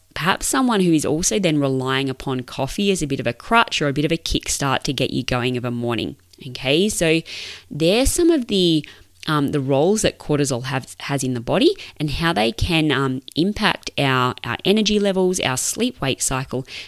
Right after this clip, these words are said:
and how they fluctuate during the day. So let's now apply this to the best time to train. If we're going to get scientific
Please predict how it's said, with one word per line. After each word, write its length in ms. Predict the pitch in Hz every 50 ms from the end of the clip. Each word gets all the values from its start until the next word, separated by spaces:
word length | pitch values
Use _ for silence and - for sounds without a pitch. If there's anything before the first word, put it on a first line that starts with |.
| -
and 140 | - 143 143
how 180 | 135 190 165 175
they 160 | 190 247 269
fluctuate 800 | 285 - - - - 151 - - - - 160 147 147 143 - -
during 360 | - - 127 131 127 131 131
the 60 | 127 123
day. 340 | 123 131 120 117 - -
So 380 | - - - - - 190 196 190 190 - - - - - - - - - _ -
let's 460 | - 190 190 202 254 302 - - - -
now 460 | 180 170 151 131 123 131 175 233 - -
apply 460 | 175 - - - - 170 160 160 165
this 300 | 156 156 160 - - -
to 500 | - - - - 170 156 147 147 147 135 - - _ - - -
the 160 | - 143 151
best 440 | 135 - 143 143 143 - - - - -
time 260 | - 147 131 131 131
to 100 | - -
train. 440 | - - - 135 117 110 - - 139 - _ _ _ _ _ _ _ - _ _ - - _ _ _ -
If 260 | 233 233 262 - -
we're 140 | - 285 285
going 320 | 214 196 180 175 175 175 170
to 80 | 165
get 180 | 151 156 - -
scientific 800 | - - 143 139 131 127 - - 127 - - 233 359 - - -